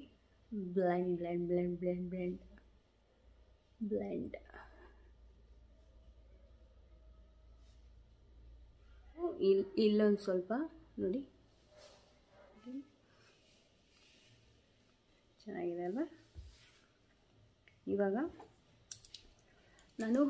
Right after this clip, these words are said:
highlighter apply ಮಾಡಿರಲಿಲ್ಲ, Highlighter apply, apply ಮಾಡ್ಬೇಕು. ಈ, ಇದನ್ನ ತಗೊಳ್ತಾ ಇದ್ದೀನಿ,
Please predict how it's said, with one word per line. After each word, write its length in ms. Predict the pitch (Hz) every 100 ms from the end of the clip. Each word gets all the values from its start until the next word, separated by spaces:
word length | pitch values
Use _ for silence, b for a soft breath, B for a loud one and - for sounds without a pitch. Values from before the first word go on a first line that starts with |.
| 226
highlighter 500 | 220 233 247 240 208 180
apply 240 | - 185 185
ಮಾಡಿರಲಿಲ್ಲ, 480 | 170 165 160 165 190 302 349 - - _ - - -
Highlighter 580 | 208 220 233 220 220 226 196
apply, 240 | - 180 180 - 190
apply 200 | 202 202 196
ಮಾಡ್ಬೇಕು. 340 | 175 165 165 - - 208
ಈ, 20 | 208 208 208 196 190 202
ಇದನ್ನ 240 | 202 196 185
ತಗೊಳ್ತಾ 380 | 175 165 165 160
ಇದ್ದೀನಿ, 280 | 160 165